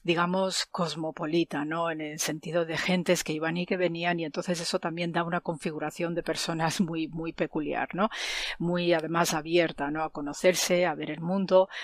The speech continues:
a moverse especialmente. Y entonces, en este sentido, pues los samaritanos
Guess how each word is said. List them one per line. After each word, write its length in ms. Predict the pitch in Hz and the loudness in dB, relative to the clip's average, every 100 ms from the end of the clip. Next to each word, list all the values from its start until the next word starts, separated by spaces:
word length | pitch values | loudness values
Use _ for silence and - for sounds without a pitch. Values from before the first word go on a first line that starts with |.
| - - | -6 0
a 100 | 160 | 0
moverse 580 | 151 156 202 - 175 | 2 4 4 4 2
especialmente. 920 | 190 - 165 - 160 156 151 147 139 - - - - - | 0 -2 -8 -2 0 0 -4 -4 -6 -8 -16 -12 -12 -2
Y 100 | 180 | 0
entonces, 540 | 180 214 233 226 220 | 2 2 6 6 6
en 100 | 185 | 2
este 200 | 202 - | 0 0
sentido, 520 | 202 202 185 196 180 | 2 2 2 2 0
pues 200 | 185 175 | 0 0
los 140 | 190 190 | 0 0
samaritanos 880 | 202 202 196 - 185 180 170 - | 0 0 0 2 0 0 -4 -6